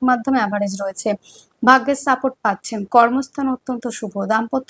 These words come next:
জীবন আজকের দিনে বেশ ভালো রয়েছে। যারা প্রেমের জন্য প্রপোজ করতে চান অ্যাকসেপ্টের জায়গা রয়েছে। প্রেমিক কিংবা প্রেমিকার থেকে প্রাপ্তি যোগ রয়েছে। আজকের দিনে রোমান্টিকতায় পরিপূর্ণতা থাকছে। মায়ের সঙ্গে সম্পর্কের উন্নতির জায়গাটা অনেকটাই রয়েছে। গুপ্ত কোনো রোগে ভুক্ত হতে পারে।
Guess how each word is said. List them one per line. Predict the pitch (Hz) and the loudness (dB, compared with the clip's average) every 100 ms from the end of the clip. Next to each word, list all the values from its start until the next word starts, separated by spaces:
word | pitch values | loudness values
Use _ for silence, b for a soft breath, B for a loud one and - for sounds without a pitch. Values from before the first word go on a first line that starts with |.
| 269 | -4
জীবন | - 262 277 | -2 0 0
আজকের | 320 214 202 | 0 -4 -8
দিনে | 208 208 | -12 -14
বেশ | 202 196 | -14 -12
ভালো | 202 196 | -12 -12
রয়েছে। | 196 214 | -8 -4
যারা | 214 233 | -4 -4
প্রেমের | - 233 247 | -2 -2 -2
জন্য | 220 254 | 0 0
প্রপোজ | 262 233 247 240 | 0 -2 -2 -2
করতে | 247 247 | -4 -2
চান | 240 262 | 0 2
অ্যাকসেপ্টের | 208 - 214 220 | 0 -4 -2 -2
জায়গা | 202 208 202 | 0 0 2
রয়েছে। | 202 196 220 220 B B B - | 0 0 -2 -4 B B B 6
প্রেমিক | 269 311 320 | 8 8 6
কিংবা | 302 277 | 4 4
প্রেমিকার | 254 226 220 - | 2 2 0 -2
থেকে | 226 | 0
প্রাপ্তি | 254 240 196 - 214 | 2 2 0 -2 -2
যোগ | 214 202 | -2 0
রয়েছে। | 196 196 - 214 - B B B - | 0 0 -2 -2 -6 B B B 0
আজকের | 233 214 302 254 | 2 4 4 6
দিনে | 302 294 294 b b - | 8 8 6 b b 2
রোমান্টিকতায় | 254 285 277 254 233 226 | 6 6 6 4 2 0
পরিপূর্ণতা | 226 220 220 220 226 | 2 2 0 -2 -4
থাকছে। | - 226 - 269 | -4 -6 0 2
মায়ের | 220 214 254 - | 4 2 0 0
সঙ্গে | 269 240 | -2 -2
সম্পর্কের | - 220 202 214 226 | -4 -4 -2 -2 -2
উন্নতির | 208 208 202 208 | -2 -2 -4 -2
জায়গাটা | 202 202 214 | -2 -2 -4
অনেকটাই | 202 196 202 | -4 -2 -2
রয়েছে। | 202 226 | 0 0
গুপ্ত | 208 247 - | 0 -2 -2
কোনো | 302 285 277 | 2 4 4
রোগে | 226 208 | 4 2
ভুক্ত | 220 220 - | 0 -2 0
হতে | 233 233 | 0 2
পারে। | - 233 | 4 4